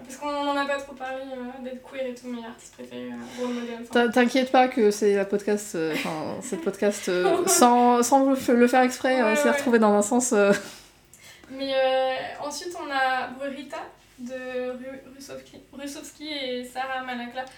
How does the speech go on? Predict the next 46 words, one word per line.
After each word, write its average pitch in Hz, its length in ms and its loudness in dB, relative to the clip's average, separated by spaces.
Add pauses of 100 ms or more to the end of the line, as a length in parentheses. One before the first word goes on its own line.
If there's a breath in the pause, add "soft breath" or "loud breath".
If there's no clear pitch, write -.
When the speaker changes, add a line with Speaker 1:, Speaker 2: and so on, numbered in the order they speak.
Speaker 1:
Je - 80 -16
crois 302 120 -6
que 302 60 -10
c'est 320 100 -12
des, 262 260 -6
des 247 120 -10
Mexicaines, 247 540 -8
c'est - 180 -16
du 233 100 -12
reggaeton, 240 440 -10
c'est 247 160 -14
génial. 240 200 -10
Enfin, 269 180 -6
c'est 302 80 0
Speaker 2:
Ouais. 294 140 0
Speaker 1:
du 294 60 -2
néo-perreo 285 520 -6
plutôt. - 280 -20 (180)
Speaker 2:
Ouais. 196 380 -6
Speaker 1:
Et 254 60 -8
ensuite, 254 360 -12
on 277 60 -10
a 240 500 -6
une 254 80 -10
chanson 254 320 -14
qui 240 80 -18
s'appelle, 170 380 -12
euh, 240 220 -10 (460)
Tu 277 100 -20
Misterioso 254 640 -10
Alguien, 254 260 -8 (460)
c'est 262 200 -8
de 233 80 -6
Miranda. 233 440 -8 (440 soft breath)
C'est, 247 320 -4
euh, 240 100 -8
pareil, 247 360 -8
de 247 60 -10
la 240 80 -8
pop 254 220 -10
argentine, 247 520 -12
euh, 226 300 -10
des 233 180 -12
années 233 200 -10
deux 233 60 -14
mille. 233 140 -10